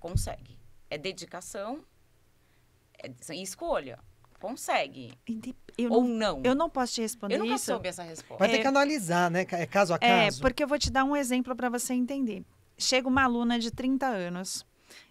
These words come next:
Speaker 2: e aí que não tem filho, não teve frouxidão de pele, assim, né, nessa região abdominal, mas ela sempre foi uma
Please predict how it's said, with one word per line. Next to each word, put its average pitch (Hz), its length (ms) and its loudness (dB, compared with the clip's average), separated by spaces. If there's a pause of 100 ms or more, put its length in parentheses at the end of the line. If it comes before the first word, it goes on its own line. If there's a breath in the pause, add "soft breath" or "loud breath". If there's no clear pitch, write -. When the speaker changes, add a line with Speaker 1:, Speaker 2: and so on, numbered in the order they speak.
Speaker 2:
e 196 140 -2
aí 202 760 0
que 220 340 -2 (480)
não 220 300 2
tem 185 120 -8
filho, 254 560 -4
não 233 200 0
teve 208 320 -6
frouxidão 190 500 -8
de 175 120 -12
pele, 233 640 -2 (160)
assim, 196 460 -4 (320 soft breath)
né, 196 260 0
nessa 196 340 -4
região 202 440 -8
abdominal, 196 720 -2 (420 loud breath)
mas 302 380 0
ela 339 300 0
sempre 330 420 -6
foi 294 280 -4
uma 302 440 -2